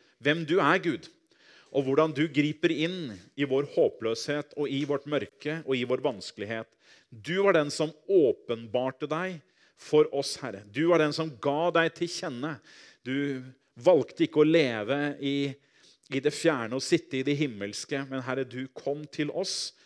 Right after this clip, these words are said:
for å være iblant oss. Og vi feirer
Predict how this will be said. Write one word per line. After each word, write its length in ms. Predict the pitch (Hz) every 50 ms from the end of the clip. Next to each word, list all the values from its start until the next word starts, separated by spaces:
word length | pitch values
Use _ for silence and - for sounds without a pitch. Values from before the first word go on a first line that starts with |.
| _ _ _ _ _ -
for 80 | 117 120
å 80 | 123
være 300 | 123 139 127 107 101 107 113
iblant 400 | 110 104 101 101 98 - - -
oss. 300 | 117 - - - - - -
Og 100 | 107 113
vi 60 | 127 -
feirer 920 | - - - - - 196 175 143 120 110 92 90 92 95 120 143 143 117